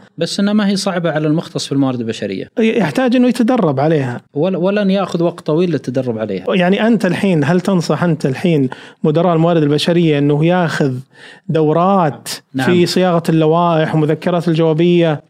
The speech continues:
Speaker 1: إذا، إذا كان سيمارسها في وظيفته.
Speaker 2: أي.
Speaker 1: إذا كان
Speaker 2: طيب،
Speaker 1: عند
Speaker 2: ليش ما تحطون م-، محامي عندكم وتولونه المهام هذه؟ وشو اللي ت-، تدخلون يعني في هالجانب يعني؟
Speaker 1: والله على حسب الشركة.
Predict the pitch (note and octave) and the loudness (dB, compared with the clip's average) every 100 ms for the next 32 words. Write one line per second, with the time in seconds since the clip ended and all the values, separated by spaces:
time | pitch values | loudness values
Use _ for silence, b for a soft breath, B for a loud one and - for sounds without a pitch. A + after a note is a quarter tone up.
0 | - D3+ D#3 C3+ E3+ D#3+ C#3 E3+ F3 D#3+ | -6 -2 -2 -2 -2 -2 -4 -4 -4 -2
1 | D3 C3+ C#3 D3+ F3+ - F3+ C#3 A#2 G#2 | 0 0 0 -2 -4 -4 -2 -2 -2 -2
2 | G2+ F2+ F#2 - - E3 D#3 B2 - _ | -4 -6 -10 -10 -2 0 0 -2 -8 _
3 | _ _ - B2+ C#3+ - E3+ C4+ C4 F#4+ | _ _ -6 -2 -2 -2 0 2 4 4
4 | C4 C4+ - A3+ A3+ F#3+ F3+ F3+ F3+ G3 | 2 0 0 -2 0 2 2 0 0 0
5 | F#3+ F3+ F3 A3 G3 D3+ D#3+ E3 D#3 G3+ | 0 0 0 0 0 0 0 0 0 2
6 | G#3 F#3+ - G3+ G3 G#3+ F#3+ D#3 E3 E3 | 2 0 0 0 2 2 2 2 2 2
7 | E3+ D3+ D3+ D3+ D#3 D#3 A#3 F#3+ E3 E3+ | 0 0 0 0 0 0 0 2 0 -2
8 | E3 D#3 - F3+ E3+ C#3+ C3+ C#3 D3+ C#3+ | -2 -4 -2 0 2 2 0 0 0 0
9 | C#3 D#3 C3+ A#2 A#2 A#2 A#2+ _ _ C3+ | 0 0 -2 -4 -8 -10 -12 _ _ -4
10 | B2 A2+ B2 C#3+ B2 A#2+ A#2 - - G2+ | -2 0 -2 -2 -4 -4 -4 -4 -8 -8
11 | F#2 - F2 - F2+ - | -10 -12 -12 -14 -18 -12